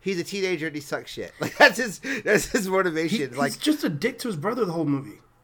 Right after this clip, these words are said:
Speaker 1: The whole movie. <laughs> Like, I could see if, like, if, if Leroy was, like, a bad big brother, but he's not. He's just really corny.
Speaker 2: Yeah.
Speaker 1: And, <laughs> and, like, it just, like,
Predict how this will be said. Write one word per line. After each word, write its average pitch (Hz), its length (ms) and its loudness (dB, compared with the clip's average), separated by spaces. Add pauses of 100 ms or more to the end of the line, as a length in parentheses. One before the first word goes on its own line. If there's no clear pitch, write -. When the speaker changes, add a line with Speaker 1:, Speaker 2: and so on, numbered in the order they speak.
(180)
Speaker 1:
The 262 220 8
whole 294 300 10
movie. 302 600 2
<laughs> - 80 -14
Like, 247 280 6 (340)
I 277 140 8
could 294 140 -4
see 277 180 -2
if, 202 120 2
like, 202 260 2 (140)
if, 170 260 0 (120)
if 147 180 -2
Leroy 190 320 2
was, 151 160 -2
like, 147 160 -6
a 127 60 -6
bad 131 400 -4
big 117 180 -12
brother, 90 460 -10 (340)
but 175 160 -2
he's 127 200 -4
not. 135 580 2
He's 160 200 -4
just 180 340 -4 (480)
really 156 280 -2
corny. 127 640 -6
Speaker 2:
Yeah. 339 280 -6 (220)
Speaker 1:
And, 143 720 0 (340)
<laughs> 233 360 -12
and, 180 160 2
like, 180 320 4
it 190 180 0
just, 202 200 0
like, 196 140 2